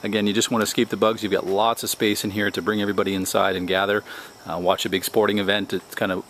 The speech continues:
works well for, for a lot of folks. We've got a huge power awning here running the length of both doors for us, right back to our extended, uh,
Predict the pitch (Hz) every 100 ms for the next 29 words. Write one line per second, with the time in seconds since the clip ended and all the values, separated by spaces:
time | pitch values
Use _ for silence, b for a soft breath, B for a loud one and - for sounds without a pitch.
0 | - 127 120 - 117 107 - 104 - 101
1 | 98 90 - 87 - - B B B -
2 | 107 95 107 104 98 - - - - -
3 | - - - 202 202 - - - 151 160
4 | 156 151 135 151 143 127 120 101 101 131
5 | 135 107 87 139 165 - 147 151 160 -
6 | 156 220 - - B B B B 120 147
7 | 175 147 151 - 135 117 - - 131 127
8 | 117 117 107